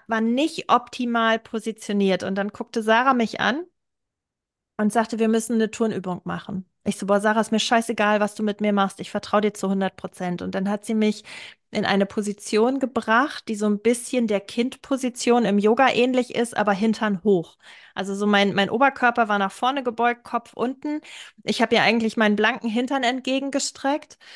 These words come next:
Und dann hat sie, ähm, an meiner Hüfte gewackelt, also geschüttelt, so dass er sich noch mal ein paar Zentimeter zurückbewegt eigentlich,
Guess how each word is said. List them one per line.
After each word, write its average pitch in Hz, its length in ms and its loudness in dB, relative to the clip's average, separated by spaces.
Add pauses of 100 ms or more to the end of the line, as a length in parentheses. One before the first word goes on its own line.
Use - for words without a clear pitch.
(200)
Und 214 240 2
dann 233 320 2
hat 226 200 2 (100)
sie, 226 560 -2
ähm, 214 560 -2
an 214 140 -2
meiner 208 260 -2
Hüfte 247 680 -2
gewackelt, 240 880 -2
also 208 260 -6
geschüttelt, 294 840 0 (680)
so 226 180 0
dass 233 220 4
er 262 260 4
sich 294 220 -6
noch 247 240 -2
mal 233 160 2
ein 233 120 0
paar 294 360 0
Zentimeter 247 840 -4
zurückbewegt 208 1080 0
eigentlich, 214 760 -2